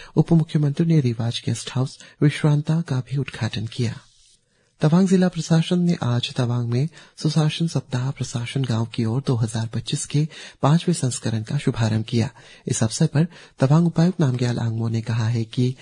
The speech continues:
पूरे हफ्ते अलग-अलग गांवों में प्रशासन गांव की ओर शिविर लगाए जाएंगे ताकि जरूरी सरकारी सेवाएं सीधे लोगों तक पहुंचाई जा सके। इसके तहत खिरमू गांव में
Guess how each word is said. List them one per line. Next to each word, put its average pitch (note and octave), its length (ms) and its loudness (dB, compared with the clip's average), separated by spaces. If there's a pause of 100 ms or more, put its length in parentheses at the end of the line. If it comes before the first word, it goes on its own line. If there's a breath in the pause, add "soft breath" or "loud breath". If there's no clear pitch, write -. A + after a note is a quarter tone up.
(220 loud breath)
पूरे D3 200 4
हफ्ते C#3 420 0
अलग-अलग A2+ 480 0
गांवों B2 260 0
में C#3 200 2 (280 loud breath)
प्रशासन D3+ 460 2
गांव A#2+ 220 0
की - 260 -4
ओर B2 200 0
शिविर A2+ 280 -2
लगाए A2 360 -2
जाएंगे C#3 420 2 (320 loud breath)
ताकि D3+ 220 4
जरूरी D3+ 320 4
सरकारी D3+ 460 0
सेवाएं D3 380 2
सीधे B2 320 2
लोगों A2 300 2
तक D#3 200 -2
पहुंचाई A#2 380 0
जा A2+ 180 0
सके। A2+ 380 -4 (320 loud breath)
इसके A#2+ 240 2
तहत A#2 320 2 (400 loud breath)
खिरमू E3 260 6
गांव B2+ 240 2
में B2+ 220 0